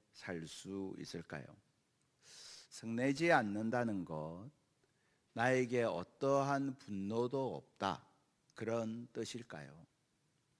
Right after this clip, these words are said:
성내지 않는다는 것은 나에게 어떤 분노의 감정도 없다.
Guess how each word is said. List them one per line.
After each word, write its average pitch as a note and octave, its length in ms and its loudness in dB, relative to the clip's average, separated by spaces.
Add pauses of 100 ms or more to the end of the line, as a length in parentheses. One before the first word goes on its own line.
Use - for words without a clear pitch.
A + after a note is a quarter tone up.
(1400)
성내지 C#3 520 4
않는다는 B2+ 640 6
것은 F2+ 840 -4
나에게 G2+ 420 -2
어떤 B2+ 460 -4
분노의 G2+ 500 -8
감정도 F2 640 -14
없다. C#2+ 640 -14